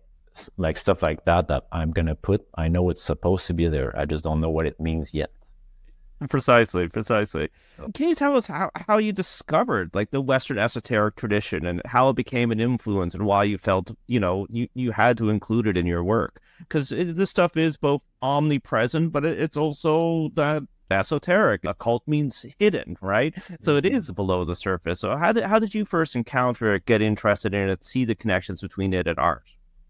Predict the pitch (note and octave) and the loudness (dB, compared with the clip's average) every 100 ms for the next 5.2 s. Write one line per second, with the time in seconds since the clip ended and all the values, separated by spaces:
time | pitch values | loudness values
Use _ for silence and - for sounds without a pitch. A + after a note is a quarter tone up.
0 | _ _ _ _ _ _ _ _ _ - | _ _ _ _ _ _ _ _ _ 2
1 | A2 A2+ C3 B2 F2+ - F#2 F#2+ F#2+ G2+ | 4 6 6 4 2 0 -2 0 0 0
2 | G2+ F#2+ G2 - A2 G2 F#2 E2 - - | 0 -2 -2 0 0 2 2 -2 -6 -12
3 | _ G2+ F#2+ F#2 G2 G2 G2 F#2 F2 F2+ | _ -2 0 2 2 2 0 0 -2 -2
4 | G2 G#2 - E2 F2 F2 E2+ - G2+ F#2+ | 0 0 -2 -4 -2 -2 -4 -4 -2 -2
5 | F#2 E2 | -2 -4